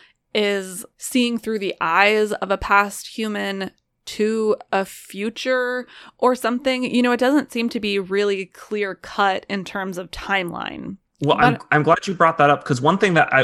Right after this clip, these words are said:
Speaker 2: is really fascinating to me when looking through all these death rattles is trying to figure out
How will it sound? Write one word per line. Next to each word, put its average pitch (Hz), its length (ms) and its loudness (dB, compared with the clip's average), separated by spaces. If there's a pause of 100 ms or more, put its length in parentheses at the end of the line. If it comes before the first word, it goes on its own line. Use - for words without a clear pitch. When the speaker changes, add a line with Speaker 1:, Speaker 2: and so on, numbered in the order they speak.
Speaker 2:
is 123 180 -2
really 151 400 2
fascinating 139 760 0
to 151 120 -6
me 151 100 0
when 127 160 0
looking 127 240 0
through 131 160 -2
all 123 80 2
these 120 160 -2
death 123 180 0
rattles 151 360 2
is - 160 -2
trying 170 340 2
to 165 60 4
figure 143 340 4
out 135 240 4